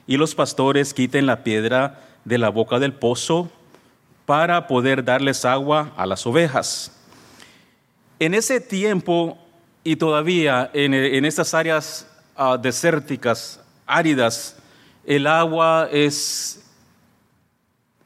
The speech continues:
sumamente importante, es, es un líquido más valioso que el oro. Porque el, el agua, del agua,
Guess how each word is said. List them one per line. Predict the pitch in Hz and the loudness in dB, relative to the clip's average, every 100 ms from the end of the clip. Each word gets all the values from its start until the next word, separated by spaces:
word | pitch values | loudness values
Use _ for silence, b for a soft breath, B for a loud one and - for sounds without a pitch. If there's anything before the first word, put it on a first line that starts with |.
| _ | _
sumamente | - 185 160 151 147 143 | 0 2 2 4 2 0
importante, | 123 117 117 110 123 131 | 0 0 2 0 2 0
es, | 135 - | -2 -4
es | 135 - | -4 0
un | 139 135 | 0 2
líquido | 147 147 139 139 131 B B B B - | 0 0 0 0 -2 B B B B -8
más | 131 120 120 135 156 139 | -4 -2 -2 2 2 2
valioso | 135 135 143 139 | 0 2 0 -2
que | 127 113 | 0 0
el | 110 | 2
oro. | 104 101 98 - _ b b b b b | 0 -2 -8 -14 _ b b b b b
Porque | 135 143 151 147 | -2 0 2 2
el, | 143 | 2
el | 139 143 | 2 2
agua, | 165 170 170 170 160 156 139 - - 190 | 2 2 2 2 2 0 -6 -12 -14 -8
del | 135 139 | -4 0
agua, | 147 160 160 156 98 - - | 0 0 0 0 -2 -8 -20